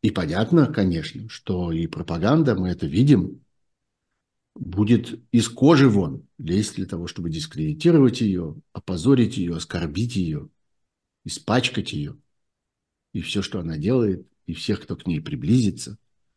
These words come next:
И мы видим, что это главное, чем они занялись сегодня. Это, собственно, основной объект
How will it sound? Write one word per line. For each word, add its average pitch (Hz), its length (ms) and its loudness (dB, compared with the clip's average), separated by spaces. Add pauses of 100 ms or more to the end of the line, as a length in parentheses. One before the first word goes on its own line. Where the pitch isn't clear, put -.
(280)
И 92 80 -8
мы 87 120 -4
видим, 110 240 4
что - 120 -6
это 92 100 -2
главное, 101 500 4
чем 98 200 0
они 98 180 0
занялись 73 460 -4
сегодня. - 540 -12
Это, - 140 -14
собственно, 85 460 -6
основной 95 540 0
объект 82 500 -4